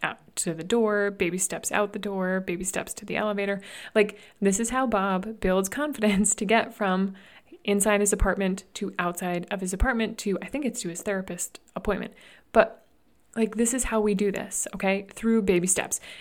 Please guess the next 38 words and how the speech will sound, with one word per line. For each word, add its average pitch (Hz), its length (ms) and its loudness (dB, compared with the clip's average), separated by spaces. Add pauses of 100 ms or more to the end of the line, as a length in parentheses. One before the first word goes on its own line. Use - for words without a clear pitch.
And 196 120 0
it's, 202 220 -2
you're 214 140 2
not 220 160 2
gonna 277 140 -2
have 226 440 0
confidence 196 800 0 (1040)
when 196 500 4
you 214 180 4
finish 202 520 0
your 190 240 2
fifty 202 340 -2
K. 208 520 -2 (300)
You 208 140 0
will 233 260 8
have 208 220 -2
more 196 220 6
confidence 180 600 -4
then, - 300 -4 (320)
but 220 120 4
you 226 140 8
need 226 320 6
to 247 40 2
start 208 360 2
building 214 340 6
confidence 185 720 -2
in 190 100 4
yourself 175 720 0
and 202 120 -2
in 220 180 2
your 202 160 2
abilities 202 640 0
right 190 320 0
now 185 300 0
by 220 160 2
taking 196 400 -2
baby 285 240 2
steps. - 380 0